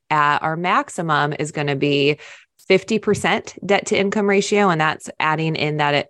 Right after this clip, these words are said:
new mortgage payment for the subject property. And that would be fifty percent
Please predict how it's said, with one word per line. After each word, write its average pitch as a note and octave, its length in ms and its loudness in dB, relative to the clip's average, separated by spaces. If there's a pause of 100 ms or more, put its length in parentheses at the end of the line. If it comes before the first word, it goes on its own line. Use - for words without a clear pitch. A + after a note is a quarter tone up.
(120)
new D3+ 340 0
mortgage F3+ 480 2
payment G3+ 340 -2
for G3+ 220 -2
the G3 320 2
subject G3+ 480 -2
property. G#3+ 600 2 (340)
And D#3+ 240 -2
that D3+ 120 0
would E3 120 0
be D#3+ 80 2
fifty F3+ 320 -2
percent F3 580 -2